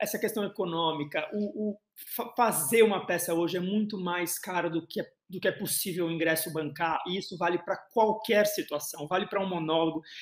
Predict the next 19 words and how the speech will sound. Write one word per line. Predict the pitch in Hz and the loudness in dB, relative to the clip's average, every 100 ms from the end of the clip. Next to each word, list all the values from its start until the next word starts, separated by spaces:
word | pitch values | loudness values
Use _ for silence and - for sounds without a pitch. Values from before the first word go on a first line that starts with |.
| - | -8
e | 208 | -2
vale | 196 185 | 4 4
pra | 185 | 4
uma | 175 | 2
peça | 180 175 190 | 2 0 -4
com | 196 | -4
dezoito | 151 160 165 165 | -6 0 0 0
atores. | 170 - 156 151 - - - _ | -4 -2 -2 -2 -6 -16 -18 _
Porque, | 294 - | -4 4
é, | 240 214 - 202 | 4 6 4 2
o | - 214 | 0 0
teatro, | - 202 160 156 160 | 2 4 4 2 0
a | 160 | -4
pauta, | - 175 160 160 | 2 4 4 2
a | 170 | -2
manutenção, | 175 180 175 160 - 165 160 | -2 -2 -4 -4 -2 -2 0
abrir | 185 151 180 226 | 0 2 6 6
um | 220 | 6
teatro, | - 185 156 147 - 147 | 4 2 2 0 -2 -6